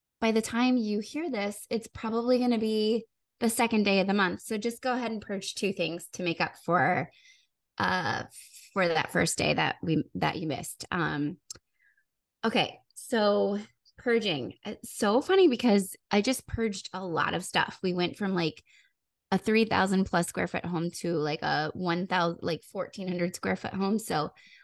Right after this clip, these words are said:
obviously when we moved here, I had to really be intentional about what we brought.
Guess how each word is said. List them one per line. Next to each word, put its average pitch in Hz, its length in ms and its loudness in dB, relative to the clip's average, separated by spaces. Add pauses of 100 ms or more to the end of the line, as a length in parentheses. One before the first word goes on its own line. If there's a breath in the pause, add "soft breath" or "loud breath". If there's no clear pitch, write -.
(180)
obviously 226 580 4
when 226 160 4
we 214 140 2
moved 175 300 -2
here, 196 360 -2
I 165 420 -2
had 180 120 -8
to 175 100 -4
really 180 420 2
be 170 320 -2
intentional 170 560 -2
about - 260 -2
what - 200 2
we 165 160 2
brought. 190 600 -2